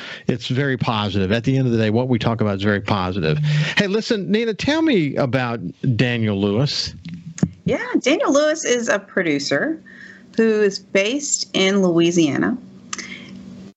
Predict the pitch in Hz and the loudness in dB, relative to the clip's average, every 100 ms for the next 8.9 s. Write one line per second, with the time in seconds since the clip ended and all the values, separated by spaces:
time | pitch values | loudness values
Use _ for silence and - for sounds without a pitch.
0 | _ _ 202 175 190 190 202 208 196 190 | _ _ -2 0 -2 0 2 0 0 0
1 | 190 190 - - - - - - - - | 0 -4 -20 -20 -20 -20 -18 -10 -2 -2
2 | 254 - - - 185 214 208 170 202 - | -2 -6 -2 0 0 -2 -4 -2 -2 -2
3 | - - 151 165 160 - 170 233 233 - | -4 -4 -2 0 0 -2 -2 -2 -2 -4
4 | - - - - - - - - 160 151 | -6 -18 -18 -20 -20 -20 -8 -2 0 0
5 | 143 147 - - - - - 226 240 226 | -2 -2 -4 -6 -16 -18 -4 0 0 0
6 | 330 381 302 269 262 - - 294 269 277 | -2 -2 -2 -2 -2 -4 -4 -4 -2 -2
7 | 240 185 170 202 220 233 330 320 185 185 | 0 2 2 0 0 -2 -2 -2 -2 0
8 | 220 185 170 165 170 170 160 156 151 | -2 0 -2 -2 0 0 0 0 -2